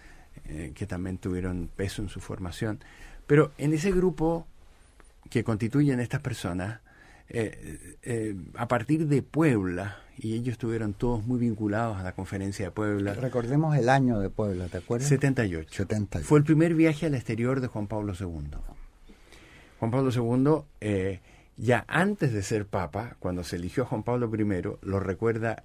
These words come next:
Speaker 1: el car-, el cardenal López Trujillo, que fue presidente de la Conferencia de Puebla, había hablado muchas veces con este cardenal polaco,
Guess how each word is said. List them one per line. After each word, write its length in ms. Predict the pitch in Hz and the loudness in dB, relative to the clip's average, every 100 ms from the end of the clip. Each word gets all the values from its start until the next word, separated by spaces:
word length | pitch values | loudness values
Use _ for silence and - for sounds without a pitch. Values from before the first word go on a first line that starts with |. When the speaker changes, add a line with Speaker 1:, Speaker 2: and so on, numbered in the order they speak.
| _ - | _ -8
Speaker 1:
el 160 | 90 | -6
car-, 220 | 95 95 - | -4 -6 -6
el 120 | 95 | -8
cardenal 440 | 92 90 90 104 | -6 -4 -2 -2
López 240 | 98 95 98 | -2 -4 -6
Trujillo, 480 | 95 - 104 104 92 | -8 -6 -2 -2 -2
que 80 | |
fue 180 | 87 98 | -4 -4
presidente 580 | 95 85 92 107 143 139 | -4 -6 -4 -2 -2 -2
de 20 | |
la 80 | 87 | -4
Conferencia 560 | 85 80 87 85 - 85 | -8 -8 -8 -8 -6 -8
de 60 | |
Puebla, 380 | 87 87 90 101 - - - - | -6 -6 -6 -10 -14 -20 -20 -10
había 280 | - 135 196 | 2 4 4
hablado 280 | 208 165 170 | 2 0 0
muchas 340 | 165 185 170 | -2 -4 -4
veces 280 | 175 175 190 | -6 -4 -6
con 180 | - 156 | -4 -4
este 180 | 151 156 | -4 -4
cardenal 380 | 147 139 147 156 | -4 -4 -4 -4
polaco, 440 | 143 165 - | -4 -4 -6